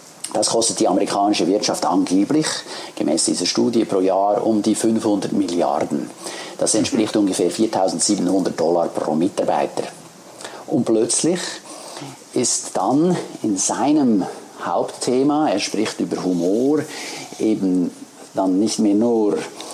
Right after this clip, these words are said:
Speaker 1: dass es nett ist, dass man die Leute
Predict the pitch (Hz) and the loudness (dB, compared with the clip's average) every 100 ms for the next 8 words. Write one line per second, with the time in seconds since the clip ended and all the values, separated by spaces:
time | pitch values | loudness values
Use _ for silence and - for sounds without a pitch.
0 | - - - - - - - - - - | -14 -14 -10 -8 -6 -6 -4 -2 -2 0
1 | - 143 - - 160 165 - - - 107 | 0 0 -2 0 0 0 -2 -2 0 2
2 | 107 110 117 - 110 | 2 2 0 2 0